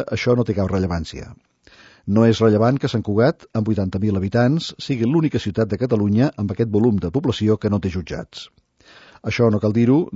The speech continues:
no sols condemna els santcugatencs a una despesa extra de temps i de diners,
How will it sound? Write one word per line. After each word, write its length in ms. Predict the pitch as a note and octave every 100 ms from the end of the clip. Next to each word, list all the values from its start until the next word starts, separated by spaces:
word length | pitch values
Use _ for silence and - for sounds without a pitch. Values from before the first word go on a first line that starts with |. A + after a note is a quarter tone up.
| G#2+ A2
no 60 | G#2+
sols 220 | G#2+ G2
condemna 460 | G2 G2 D3+ G2 E2+ -
els 100 | G#2
santcugatencs 720 | G2+ C#3+ C#3+ A2+ A2+ C#3+ - -
a 80 | A#2+
una 160 | A#2 G2+
despesa 400 | F#2+ A2 G2 G#2 B2
extra 260 | - - A#2
de 80 | F2+ -
temps 220 | C3 F2+
i 40 | F2
de 80 | F#2+
diners, 360 | A2 A#2 C3+